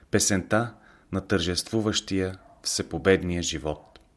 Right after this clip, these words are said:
Незабелязано се изкачваме и навлизаме в недрата на планината.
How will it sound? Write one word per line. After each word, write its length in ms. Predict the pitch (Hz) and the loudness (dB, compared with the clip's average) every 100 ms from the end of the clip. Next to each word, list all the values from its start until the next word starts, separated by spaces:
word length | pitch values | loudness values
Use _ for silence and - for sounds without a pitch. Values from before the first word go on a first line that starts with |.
| _ _ _ _ _ _ _ _ _ _ _ _ _ _ _ _ _ _ _ - - | _ _ _ _ _ _ _ _ _ _ _ _ _ _ _ _ _ _ _ -16 -2
Незабелязано 720 | 107 101 113 139 165 151 139 | 0 4 6 8 8 6 4
се 160 | 135 113 | 4 4
изкачваме 760 | 107 - 123 123 123 120 123 120 - _ _ _ _ _ - | 2 4 2 2 -2 -2 -4 -8 -20 _ _ _ _ _ 0
и 100 | 110 | 2
навлизаме 560 | 101 98 135 117 113 | 4 4 4 4 0
в 100 | 110 | 0
недрата 440 | 98 87 104 107 101 | -2 2 4 4 0
на 140 | 92 | -2
планината. 560 | - 87 85 85 - | -2 0 0 -2 -6